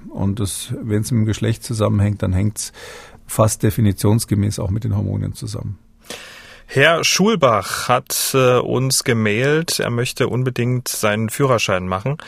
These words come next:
Speaker 2: und schreibt, nach langer Pause gibt es jetzt wieder Praxisstunden in Sachsen. Dafür brauchen aber sowohl ich als auch mein Fahrlehrer ein negatives Testergebnis.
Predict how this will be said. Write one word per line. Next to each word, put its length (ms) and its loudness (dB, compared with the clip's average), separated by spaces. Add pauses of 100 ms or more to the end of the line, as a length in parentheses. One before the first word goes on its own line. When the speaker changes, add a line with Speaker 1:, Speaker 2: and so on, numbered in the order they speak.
(640)
Speaker 2:
und 200 -2
schreibt, 380 0
nach 160 0
langer 240 2
Pause 400 0
gibt 240 -2
es 180 0
jetzt 320 0
wieder 220 2
Praxisstunden 960 0
in 160 -2
Sachsen. 500 0
Dafür 460 2
brauchen 480 0
aber 240 2
sowohl 360 0
ich 280 0
als 180 0
auch 120 0
mein 200 0
Fahrlehrer 600 0
ein 120 -2
negatives 640 -2
Testergebnis. 920 -2